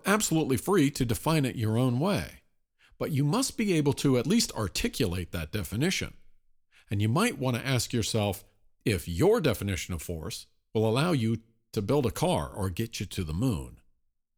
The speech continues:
Precise communication by itself solves no problems, but it is a vital component of the solution. You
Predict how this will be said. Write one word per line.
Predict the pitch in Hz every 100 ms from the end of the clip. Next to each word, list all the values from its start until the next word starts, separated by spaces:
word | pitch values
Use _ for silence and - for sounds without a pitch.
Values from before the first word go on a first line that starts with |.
| _ _ _ _ _ _ _ _ _ -
Precise | 147 240 -
communication | - 160 131 - 143 131 113
by | 101 110
itself | 82 - - 104 73 - - - _
solves | - - 147 101
no | 110 104
problems, | 92 101 85 - - - - _ - _
but | 117
it | 131
is | 185 180
a | 139
vital | 101 85 92 143 160 131 113
component | - 101 139 131 110 - _ _ _ _
of | 110 98
the | 110
solution. | - 147 170 196 - - - - _ _ _ _
You | -